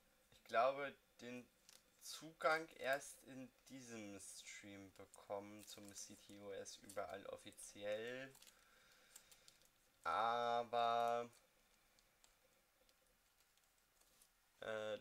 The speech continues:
das weiß ich nicht so genau. Ich capture das Game, sobald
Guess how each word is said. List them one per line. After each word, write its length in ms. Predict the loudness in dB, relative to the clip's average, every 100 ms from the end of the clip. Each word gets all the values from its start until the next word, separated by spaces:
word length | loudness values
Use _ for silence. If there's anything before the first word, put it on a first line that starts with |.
| -6
das 280 | -12 -6 -2
weiß 180 | -2
ich 120 | -4 -16
nicht 120 | -16
so 80 | -14
genau. 260 | -10 -8 -8
Ich 140 | -8
capture 340 | -10 -8 -6
das 180 | -4 -4
Game, 280 | -2 -2 -2
sobald 500 | -10 0 4 4